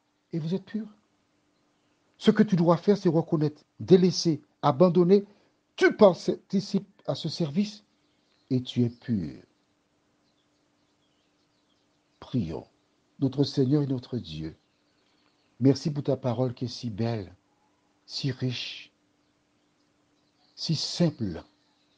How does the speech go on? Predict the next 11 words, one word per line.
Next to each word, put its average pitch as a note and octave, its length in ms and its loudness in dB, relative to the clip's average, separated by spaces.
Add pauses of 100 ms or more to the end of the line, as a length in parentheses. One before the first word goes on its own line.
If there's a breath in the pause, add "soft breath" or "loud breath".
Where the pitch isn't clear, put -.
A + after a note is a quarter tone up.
(640)
Que F#3 80 6
ton F#3 180 4
esprit F#3 380 0
continue G3 600 0
de E3 120 2
nous D#3+ 300 0
diriger D3+ 520 0
dans D3+ 140 0
toute D#3 240 -8
la D3+ 80 -4
vérité. D3 560 -6